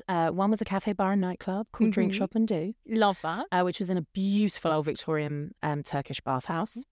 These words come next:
Speaker 2: Ooh.
Speaker 1: And the other one was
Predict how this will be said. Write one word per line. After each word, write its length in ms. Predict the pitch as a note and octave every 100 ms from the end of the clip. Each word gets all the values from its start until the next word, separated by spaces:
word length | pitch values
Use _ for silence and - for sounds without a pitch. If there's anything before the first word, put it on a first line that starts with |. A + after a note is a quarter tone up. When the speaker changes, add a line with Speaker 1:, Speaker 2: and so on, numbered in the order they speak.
| _ -
Speaker 2:
Ooh. 420 | A3+ F3+ E3+ F3 A3+ _ -
Speaker 1:
And 400 | F#3 F3+ E3+ E3 -
the 140 | -
other 200 | F3+ F#3
one 260 | F#3 F3 E3+
was 300 | E3 D#3